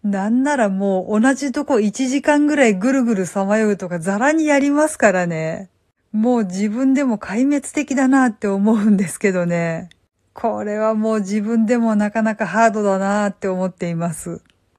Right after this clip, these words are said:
当然のことながらそうやって無駄にさまようもんだから、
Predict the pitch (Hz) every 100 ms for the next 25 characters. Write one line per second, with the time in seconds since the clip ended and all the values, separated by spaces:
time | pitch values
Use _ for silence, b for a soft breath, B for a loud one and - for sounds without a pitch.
0 | _ _ - 240 262 269 285 262 277 269
1 | 269 262 269 247 202 185 226 226 226 -
2 | 220 220 233 247 254 254 254 269 277 254
3 | 202 185 185 170 165 170 180 170